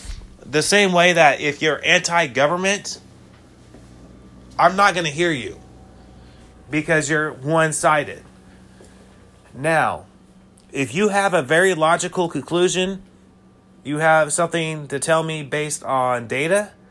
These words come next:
and facts and research, then and only then will I go,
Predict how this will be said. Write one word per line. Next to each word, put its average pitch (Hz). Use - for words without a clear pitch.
and 110
facts -
and 123
research, 131
then 170
and 143
only 196
then 175
will 139
I 139
go, 113